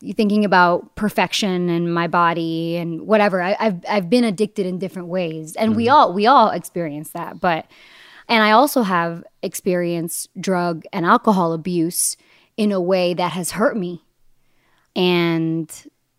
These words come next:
Speaker 1: that has affected me for over ten years.
Speaker 2: Right.
Speaker 1: So, you know, I, this is what I'm living, but in, in, on the other side, you have lived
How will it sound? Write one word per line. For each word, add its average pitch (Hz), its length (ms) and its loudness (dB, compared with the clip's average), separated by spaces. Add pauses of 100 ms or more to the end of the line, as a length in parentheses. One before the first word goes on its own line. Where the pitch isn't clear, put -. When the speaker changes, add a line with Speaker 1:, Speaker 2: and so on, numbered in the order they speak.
Speaker 1:
that 185 420 2
has 180 340 0
affected 190 500 0
me 170 220 -4
for 175 480 -4
over 214 360 6
ten 170 220 -2
years. - 460 -4 (500)
Speaker 2:
Right. 117 400 2 (420)
Speaker 1:
So, 180 640 4 (1000)
you 233 140 4
know, 185 160 0
I, 240 220 6
this 247 220 0
is 262 120 2
what 202 180 4
I'm 269 260 8
living, 180 480 -2
but 196 320 -2 (220)
in, 233 220 -2
in, 214 280 -6
on 185 200 -2
the 190 140 -2
other 254 200 4
side, 170 600 -2 (1080)
you 233 340 4
have 185 280 -2
lived 170 580 -4